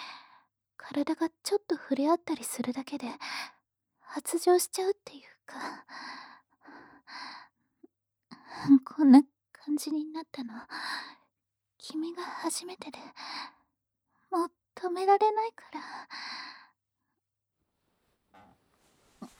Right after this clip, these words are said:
う、もう、逃げようとしても逃げられないでしょ？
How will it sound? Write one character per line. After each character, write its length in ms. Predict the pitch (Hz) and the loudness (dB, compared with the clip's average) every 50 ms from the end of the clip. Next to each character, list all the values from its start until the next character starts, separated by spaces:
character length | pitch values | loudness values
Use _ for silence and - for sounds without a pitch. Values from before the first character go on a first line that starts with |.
| _ - | _ -4
う、 40 | 254 254 262 269 277 277 - - - - - 320 320 311 339 330 311 311 240 | -4 -4 -4 -4 -6 -6 -6 -8 -8 -2 0 0 0 0 0 2 4 4 6
も 460 | 277 285 233 247 254 262 254 220 208 | 6 6 6 6 6 6 4 4 0
う、 60 | 202 - - - - - - - - - - - - - - 302 - - | -6 -8 -8 -6 -6 -6 -6 -6 -8 -10 -12 -14 -16 -18 -20 -16 -10 -8
逃 220 | 220 208 214 208 202 | -8 -6 -6 -8 -8
げ 220 | - 269 294 311 | -8 -8 -6 -6
よ 240 | 320 330 339 339 330 | -4 -4 -4 -4 -6
う 40 | 320 | -8
と 140 | - 240 | -10 -14
し 180 | 202 - - - | -12 -12 -16 -16
て 120 | - 226 208 | -14 -14 -14
も 140 | 202 190 180 | -14 -16 -20
逃 240 | 170 175 190 202 | -14 -12 -10 -6
げ 160 | 196 247 262 277 | -4 -4 -4 -4
ら 160 | 302 311 320 | -4 -8 -6
れ 120 | 330 349 | -4 -4
な 220 | 349 339 311 285 240 | -2 0 -2 -2 -2
い 60 | 214 | -4
で 120 | - 196 - | -10 -16 -18
し 200 | - - - | -16 -10 -6
ょ？ 40 | 247 | -6